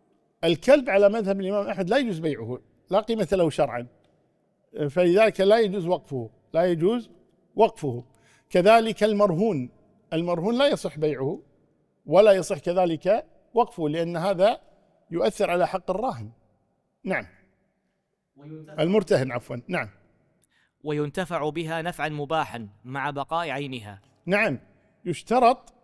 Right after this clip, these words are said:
Speaker 1: أن ينتفع بالموقوف نفعا مباحا، يشترط بالموقوف أن ينتفع به نفعا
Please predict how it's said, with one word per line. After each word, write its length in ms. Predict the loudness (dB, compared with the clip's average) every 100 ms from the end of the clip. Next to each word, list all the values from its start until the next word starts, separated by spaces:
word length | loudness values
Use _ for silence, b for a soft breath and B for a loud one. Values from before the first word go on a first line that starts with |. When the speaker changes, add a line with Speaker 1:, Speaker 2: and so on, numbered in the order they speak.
| _ _ -4
Speaker 1:
أن 140 | -2
ينتفع 680 | -2 -2 0 2 2 2 0 -4 -6
بالموقوف 680 | -4 -2 -2 -2 -4 -2
نفعا 260 | -4 -2 -2
مباحا، 500 | -2 -2 -2 -4 -12 -18 _ _ _ _ _ _ _ _ _ _
يشترط 380 | -8 2 2 2
بالموقوف 720 | -2 -4 -4 -2 -2 -4 -4
أن 140 | -6
ينتفع 460 | -6 -4 -4 -2 -4
به 240 | -2 -2
نفعا 460 | -4 -6 -4 -4 -6